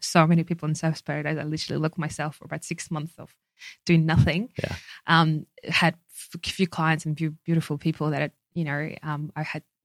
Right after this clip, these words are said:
Speaker 1: could work with along that way. Then I started going back slightly bit by bit into, again, the business scene world again, I guess,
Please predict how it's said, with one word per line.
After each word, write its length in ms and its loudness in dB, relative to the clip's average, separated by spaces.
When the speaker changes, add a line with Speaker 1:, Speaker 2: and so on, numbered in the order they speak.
Speaker 1:
could 120 0
work 260 -4
with 260 -4
along 240 2
that 160 0
way. 280 -2
Then 180 10
I 40 6
started 360 8
going 200 8
back 240 8
slightly 340 2
bit 160 2
by 100 0
bit 200 2
into, 600 6
again, 380 4
the 200 2
business 680 6
scene 440 2
world 480 2
again, 400 2
I 60 -6
guess, 360 -2